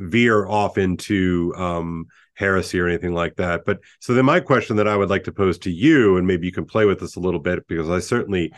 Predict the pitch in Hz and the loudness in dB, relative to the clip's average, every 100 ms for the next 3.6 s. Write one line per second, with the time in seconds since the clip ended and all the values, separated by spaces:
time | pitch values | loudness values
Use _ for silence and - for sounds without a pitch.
0 | - - - 113 104 95 92 156 101 95 | -20 -10 -2 -2 0 -2 0 0 2 -2
1 | - - - 139 131 - 127 - - 80 | -4 -18 -4 0 0 -2 -6 -4 -4 -4
2 | - _ _ _ 92 113 92 82 _ _ | -6 _ _ _ 0 2 2 -2 _ _
3 | 98 98 87 - - - | -4 0 0 -4 -10 -12